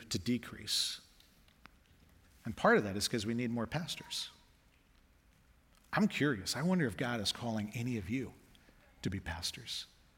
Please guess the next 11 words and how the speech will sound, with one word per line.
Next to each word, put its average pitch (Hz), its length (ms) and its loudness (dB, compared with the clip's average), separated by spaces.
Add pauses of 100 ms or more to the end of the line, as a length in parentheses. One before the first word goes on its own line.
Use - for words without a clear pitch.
(960)
I 120 60 2
wonder 143 200 6
if 131 100 4
God 131 220 4
might 127 180 0
be 131 80 2
calling 117 360 0
some 123 180 -2
of 107 140 -2
your 104 120 0
kids - 640 -4